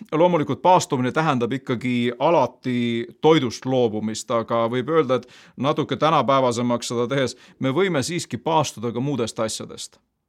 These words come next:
No näiteks, äh, televisioonist, arvutist, äh, mobiiltelefonist, äh, meelelahutusest,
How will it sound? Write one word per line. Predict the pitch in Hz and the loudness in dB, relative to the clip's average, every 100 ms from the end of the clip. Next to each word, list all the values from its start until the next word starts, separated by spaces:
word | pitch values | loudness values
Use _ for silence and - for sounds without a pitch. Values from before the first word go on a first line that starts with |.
| _ _ 151 | _ _ -8
No | |
näiteks, | 156 160 165 - - | -4 -2 -2 -4 0
äh, | 135 127 120 | 2 2 0
televisioonist, | - 139 127 120 135 127 107 98 - _ _ _ | -2 2 2 0 0 0 -2 -8 -14 _ _ _
arvutist, | - 147 131 117 - 110 - - - | 2 2 2 -2 -8 -12 -12 -16 -20
äh, | _ _ _ 123 123 120 117 113 | _ _ _ -6 -2 0 0 -2
mobiiltelefonist, | 110 131 151 135 131 123 117 117 113 104 - - - | -2 0 2 2 2 2 0 -4 -6 -6 -10 -10 -6
äh, | 110 110 110 107 107 107 | -4 -2 -4 -4 -6 -8
meelelahutusest, | 107 113 113 143 156 139 143 147 113 - 107 104 107 - - | -8 -4 0 2 4 6 4 4 2 -4 -8 -8 -8 -12 -14